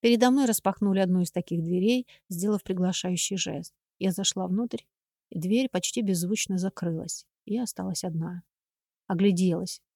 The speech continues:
Помещение было крохотным. Деревянная лежанка с тонким соломенным матрасом едва оставляла немного места у двери, изголовьем упираясь в противоположную стену. Под кроватью стыдливо пряталось жестяное ведро.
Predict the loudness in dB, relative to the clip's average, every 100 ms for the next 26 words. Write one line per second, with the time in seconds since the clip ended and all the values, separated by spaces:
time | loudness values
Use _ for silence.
0 | _ _ _ 0 2 4 2 2 4 4
1 | 4 2 4 2 -4 -10 -10 -12 _ _
2 | _ 4 6 6 6 6 6 6 6 2
3 | 4 2 2 2 2 0 2 2 4 4
4 | 4 4 2 2 2 4 2 0 0 2
5 | 2 2 0 2 2 2 2 0 2 2
6 | 0 0 -2 0 2 4 4 0 _ -4
7 | -2 0 4 4 4 4 2 0 2 0
8 | 0 -4 -2 -4 -2 0 2 2 0 -2
9 | -2 -2 -4 -12 _ _ _ _ -8 -4
10 | 2 4 4 2 -2 0 2 2 2 0
11 | -2 0 -2 -2 -2 -4 -4 -2 0 0
12 | -2 -4 -4 -6